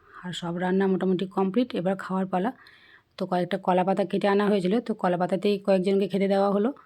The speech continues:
আর একে-, এখানে এসেছিল আমার ভাই, ভাইয়ের বউ, ভাইজি, ভাইপো আর আমার বর সবাই মিলে খেতে বসেছে। আর, আর সবাইকে কলা পাতাতে দেওয়া হয়নি, কয়েকজন কলা পাতায় খাওয়া হয়েছিল, আর কয়েকজন থালাতেও খেয়েছিলাম, যেহেতু কলা পাতা খুব বেশি ছিল না।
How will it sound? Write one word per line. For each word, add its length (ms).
আর 340
একে-, 340
এখানে 240
এসেছিল 280
আমার 200
ভাই, 440
ভাইয়ের 260
বউ, 220
ভাইজি, 380
ভাইপো 400
আর 140
আমার 320
বর 200
সবাই 240
মিলে 180
খেতে 240
বসেছে। 360
আর, 200
আর 160
সবাইকে 360
কলা 180
পাতাতে 300
দেওয়া 220
হয়নি, 320
কয়েকজন 400
কলা 180
পাতায় 240
খাওয়া 240
হয়েছিল, 280
আর 100
কয়েকজন 340
থালাতেও 400
খেয়েছিলাম, 380
যেহেতু 220
কলা 180
পাতা 200
খুব 140
বেশি 200
ছিল 160
না। 140